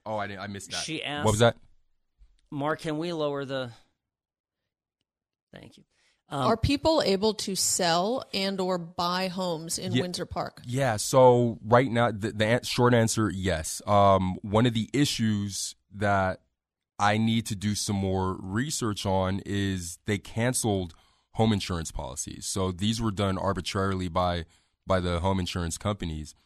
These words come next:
Speaker 1: And so I'm not even sure that you can get your home insured right now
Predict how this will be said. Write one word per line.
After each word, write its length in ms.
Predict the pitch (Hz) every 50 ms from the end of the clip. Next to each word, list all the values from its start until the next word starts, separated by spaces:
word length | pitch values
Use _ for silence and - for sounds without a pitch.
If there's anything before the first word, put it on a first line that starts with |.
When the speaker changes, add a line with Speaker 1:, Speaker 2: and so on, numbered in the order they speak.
| _ _ _ _ _ -
Speaker 1:
And 160 | - 101 98 -
so 480 | - - 107 101 98 95 95 95 - -
I'm 360 | 87 98 104 113 110 95 90
not 320 | 92 92 101 107 110 - -
even 240 | - 101 95 95 92
sure 260 | - - - 92 98
that 160 | 98 90 80
you 120 | 90 87 85
can 180 | - 92 87
get 160 | 82 87 85
your 140 | - 82 82
home 240 | 78 85 85 85 82
insured 420 | 78 80 - - - 101 80 71
right 180 | 71 71 64 -
now 280 | - 64 65 - 90